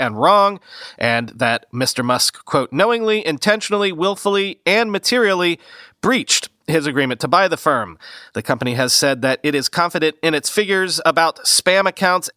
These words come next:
and that it uses experts in spam to audit the count and ensure its accuracy. In its suit, Twitter argued that Mister Musk, who also leads the automaker Tesla,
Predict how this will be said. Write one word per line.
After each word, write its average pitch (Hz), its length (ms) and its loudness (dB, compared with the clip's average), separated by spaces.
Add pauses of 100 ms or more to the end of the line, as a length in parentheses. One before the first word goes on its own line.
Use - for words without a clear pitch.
and 147 180 0
that 156 140 2
it 143 80 -4
uses 139 320 -2
experts 180 360 -2
in 165 100 -2
spam 165 300 2
to 156 140 -2
audit 190 240 2
the 180 80 -4
count 185 320 0 (380)
and 170 120 2
ensure 156 320 0
its 139 220 -4
accuracy. 170 800 -2 (340)
In 233 160 4
its - 180 0
suit, - 400 2
Twitter 214 300 2
argued 185 300 2
that 147 100 2
Mister 185 240 -2
Musk, 180 360 0
who 170 220 0
also 165 340 2
leads 156 300 -2
the 135 200 -2
automaker 135 420 0
Tesla, 180 420 2